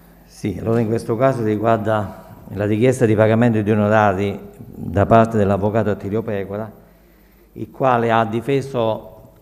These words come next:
l'ente nel corso degli anni, a partire dall'anno duemilatré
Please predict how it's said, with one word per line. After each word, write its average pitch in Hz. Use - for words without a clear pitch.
l'ente 120
nel 110
corso 123
degli 113
anni, 123
a 120
partire 117
dall'anno 113
duemilatré 117